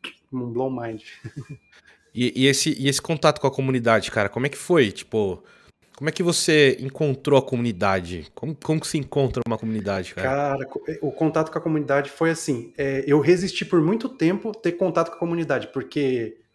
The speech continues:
Speaker 1: eu tava no interior, eu achava que eu era muito bom no que eu fazia, que era suficiente, e não me preocupava com essas coisas. Um
Speaker 2: Aham.
Speaker 1: grande erro, né? <laughs> É, e, cara, aí tinha um amigo meu, é, Alcemir Fernandes, o nome dele.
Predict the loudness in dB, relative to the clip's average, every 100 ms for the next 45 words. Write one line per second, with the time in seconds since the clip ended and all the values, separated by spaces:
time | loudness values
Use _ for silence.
0 | -10 -4 -4 -2 -2 -2 0 2 2 0
1 | -2 0 0 0 -6 -6 -2 -2 0 -2
2 | -4 -4 -4 -4 -8 -6 -6 -6 -10 -10
3 | -8 -8 -8 -12 -16 -14 -6 -4 -4 -4
4 | -2 -2 -4 -4 -6 -4 -8 -10 -8 -6
5 | -6 -8 -16 _ _ _ _ -8 -6 -2
6 | -4 -2 -2 -2 -6 -12 -6 -2 0 -2
7 | -6 -12 _ -18 -14 -12 -6 -4 -2 -2
8 | -2 -4 -8 -12 -20 _ 0 4 4 4
9 | 4 2 -2 0 2 4 0 -8 _ -20
10 | -4 0 0 -2 _ -2 2 2 4 6
11 | 6 4 2 2 4 4 2 0 2 0
12 | 2 2 2 -2 -4 -6 -6 -8 -8